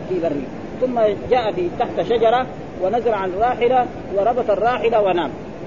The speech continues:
فلما استيقظ من النوم وجد الراحلة ماتت، فقام راح جري من هنا، فتش عليها، جري من هنا، راح مسافات ما وجدها. فقال له عبده: "لا، أنت ارجع إلى،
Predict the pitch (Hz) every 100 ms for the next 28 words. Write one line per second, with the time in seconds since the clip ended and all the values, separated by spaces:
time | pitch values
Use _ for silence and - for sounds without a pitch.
0 | - - - - - - 208 247 285 254
1 | - 269 254 240 233 214 254 262 262 233
2 | 240 240 220 208 175 156 - - - -
3 | - 226 294 233 254 196 156 247 196 190
4 | 233 226 220 220 214 170 185 220 190 208
5 | 220 190 185 220 214 190 220 202 180 214
6 | 202 196 190 208 180 240 202 220 202 165
7 | 156 165 180 214 254 214 202 233 214 214
8 | 190 180 226 208 180 175